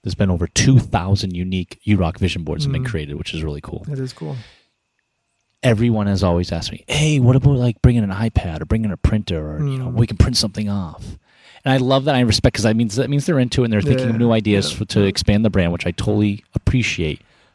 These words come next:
Speaker 1: But I have to say, I love the fact that these students or dreamers or whoever, adults as well, don't use technology for three
Speaker 2: Yeah.
Speaker 1: hours. Everyone
Speaker 2: Yeah,
Speaker 1: gets
Speaker 2: yeah.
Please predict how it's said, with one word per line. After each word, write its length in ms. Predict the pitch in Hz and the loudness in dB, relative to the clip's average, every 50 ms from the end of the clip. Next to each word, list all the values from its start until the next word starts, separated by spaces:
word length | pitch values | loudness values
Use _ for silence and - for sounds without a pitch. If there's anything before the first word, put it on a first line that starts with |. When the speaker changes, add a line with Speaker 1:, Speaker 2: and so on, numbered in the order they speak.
| _ _ _ | _ _ _
Speaker 1:
But 80 | - 92 | 0 0
I 80 | 87 85 | 0 2
have 240 | 80 85 87 80 - | 0 -2 -4 -4 -2
to 80 | 95 | -2
say, 380 | 90 - - 90 78 73 - - _ _ _ _ _ _ _ _ _ _ _ _ _ _ _ | -4 -2 -2 -2 -2 -4 -8 -12 _ _ _ _ _ _ _ _ _ _ _ _ _ _ _
I 120 | - 95 87 | -6 -4 -4
love 460 | 87 87 90 98 95 90 90 92 - | -4 -4 -2 0 2 2 2 2 2
the 60 | - | 0
fact 380 | - - - 95 87 85 - _ | 0 2 0 0 0 -2 -4 _
that 160 | 90 - _ | -10 -8 _
these 180 | 92 87 80 | -8 -6 -6
students 420 | - - - 123 110 110 104 - - - _ _ | -4 2 2 2 2 2 0 -4 -8 -10 _ _
or 220 | 113 110 117 135 | 6 8 8 8
dreamers 500 | 123 104 123 127 110 87 80 87 87 92 | 6 4 0 0 0 0 -2 -4 -4 -2
or 60 | 92 | 0
whoever, 400 | 87 95 101 92 87 87 90 90 92 | 2 4 2 2 2 0 -4 -4 -4
adults 380 | 92 98 98 101 101 101 - | -6 -2 0 0 0 0 0
as 100 | 117 101 | -4 -2
well, 280 | 113 110 92 78 76 - _ _ _ _ _ _ _ - | 0 0 0 -2 -4 -10 _ _ _ _ _ _ _ 2
don't 120 | 127 110 104 | 2 4 4
use 140 | 98 95 - | 0 -4 -2
technology 520 | - - - - 110 98 85 85 - 90 | -4 -6 -4 0 -2 0 0 -2 -6 -2
for 80 | - - | -2 -2
three 200 | 143 131 95 90 | 0 0 -2 -2
Speaker 2:
Yeah. 100 | 85 78 | -2 -2
Speaker 1:
hours. 180 | 73 76 - - | -4 -8 -8 -4
Everyone 180 | 117 117 120 117 | 2 2 2 2
Speaker 2:
Yeah, 80 | 110 | 2
Speaker 1:
gets 80 | 95 - | -2 -4
Speaker 2:
yeah. 80 | - | -4